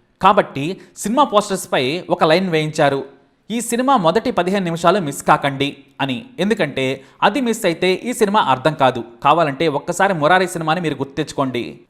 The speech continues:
ఇక సినిమా రిలీజ్ అయింది. ఫిబ్రవరి పదహారున రిలీజ్. ఫుల్ డివైడ్ టాక్, లెంత్ ఎక్కువైందని కంప్లైంట్స్ వచ్చాయి. డిస్ట్రిబ్యూటర్లు ఎక్కడికక్కడ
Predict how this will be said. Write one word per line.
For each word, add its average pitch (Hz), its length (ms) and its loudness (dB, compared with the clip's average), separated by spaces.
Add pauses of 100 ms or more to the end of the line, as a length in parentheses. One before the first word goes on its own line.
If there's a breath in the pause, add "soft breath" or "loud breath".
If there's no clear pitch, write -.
ఇక 185 120 2
సినిమా 214 280 6
రిలీజ్ 180 300 6
అయింది. 147 440 -2
ఫిబ్రవరి 233 340 6
పదహారున 180 480 2
రిలీజ్. 127 500 0 (140)
ఫుల్ 262 200 2
డివైడ్ 165 380 4
టాక్, 139 520 0
లెంత్ 185 260 2
ఎక్కువైందని 190 440 2
కంప్లైంట్స్ 156 460 -2
వచ్చాయి. 127 400 -2 (100)
డిస్ట్రిబ్యూటర్లు 175 600 0
ఎక్కడికక్కడ 165 520 -2